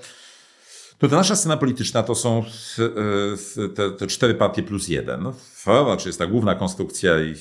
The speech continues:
i ten dziesięć procent marginesu na, na jakieś tam nowości niestabilne i, i, i tak dalej. Ale jak spojrzymy na przykład na taką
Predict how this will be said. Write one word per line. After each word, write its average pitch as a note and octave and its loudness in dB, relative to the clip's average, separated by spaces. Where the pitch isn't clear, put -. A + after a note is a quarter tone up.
i F#2 -12
ten D#2+ -4
dziesięć F#2+ -4
procent F2 -4
marginesu D#2+ -4
na, D2+ -4
na D#2 -2
jakieś D2 -6
tam E2 -2
nowości D#2+ -2
niestabilne C#2+ -8
i, D2 -10
i, D#2 -12
i D2 -10
tak D2+ -6
dalej. C2 -4
Ale F2 2
jak F2 2
spojrzymy G#2 -2
na C3 -2
przykład F#2+ 0
na F2+ 2
taką F#2+ -2